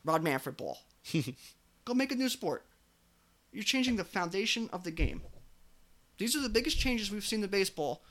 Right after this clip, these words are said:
Speaker 1: since probably the eighteen eighties, when you literally had ten balls and you hit people and no helmets and umpires weren't even around.
Speaker 2: <laughs> Yeah.
Speaker 1: That's the, that's unbelievable. That's actually unre-, uh, fathomable.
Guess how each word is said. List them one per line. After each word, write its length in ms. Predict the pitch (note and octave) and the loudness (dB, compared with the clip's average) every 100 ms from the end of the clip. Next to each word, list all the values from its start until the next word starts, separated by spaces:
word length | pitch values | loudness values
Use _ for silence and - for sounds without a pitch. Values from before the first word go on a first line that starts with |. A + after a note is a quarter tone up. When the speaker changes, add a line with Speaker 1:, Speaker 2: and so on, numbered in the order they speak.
| - | -10
Speaker 1:
since 180 | D3 - | -8 0
probably 280 | F#3 A3 | 4 6
the 60 | G#3+ | 6
eighteen 280 | F#3 F#3 F3+ | 4 4 2
eighties, 440 | C#3+ D2+ - - - _ _ _ _ _ _ _ - | 2 0 -4 -4 -8 _ _ _ _ _ _ _ -4
when 120 | D3 | 0
you 80 | D#3+ | 2
literally 200 | F#3+ F3+ | 4 4
had 120 | E3+ | 2
ten 200 | - F3+ | 2 2
balls 300 | E3+ D#3+ D3 | 6 6 4
and 120 | - | 2
you 80 | C#3+ | -2
hit 160 | D3 D#3+ | -2 -2
people 260 | D3+ C#3+ | -4 -2
and 80 | C3+ | -2
no 80 | C#3 | -2
helmets 400 | C#3 C3 B2+ - | -2 0 0 0
and 60 | A#2 | -2
umpires 440 | C3+ - B2 A#2+ | -2 -2 -2 -2
weren't 220 | B2 C3+ C3 | -2 -2 0
even 220 | B2+ C3+ | 4 6
around. 280 | C#3 B2 D3 - | 8 6 4 0
Speaker 2:
<laughs> 120 | - | -2
Yeah. 220 | B2+ G#2+ A2 - - - | 2 2 0 -10 -12 -2
Speaker 1:
That's 200 | G3 - | 0 2
the, 140 | G3+ - | -2 0
that's 240 | F3 G3 - - | -2 -2 -2 4
unbelievable. 680 | G#3+ G#3+ G#3 F#3+ C#3+ F#2 - - | 6 6 4 2 -4 -8 -10 -10
That's 140 | - - | -8 0
actually 460 | D#3 - G#3+ G#3+ - | 2 4 2 0 -2
unre-, 280 | F#3 G3 G3+ - _ _ _ _ _ _ D#3+ | 0 2 0 -6 _ _ _ _ _ _ 0
uh, 280 | E3+ - D3 - - | 0 0 -8 -10 -2
fathomable. 540 | - D#3+ C3+ A2 F#2 | 4 4 4 -4 -8